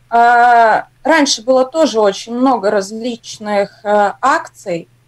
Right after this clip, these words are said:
и, э, к сожалению, до сих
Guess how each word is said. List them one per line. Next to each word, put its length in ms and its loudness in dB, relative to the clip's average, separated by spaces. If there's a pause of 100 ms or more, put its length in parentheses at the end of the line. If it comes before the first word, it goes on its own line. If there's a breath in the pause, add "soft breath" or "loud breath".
(680)
и, 580 -10
э, 680 2
к 100 -20
сожалению, 760 -4
до 140 -10
сих 320 -12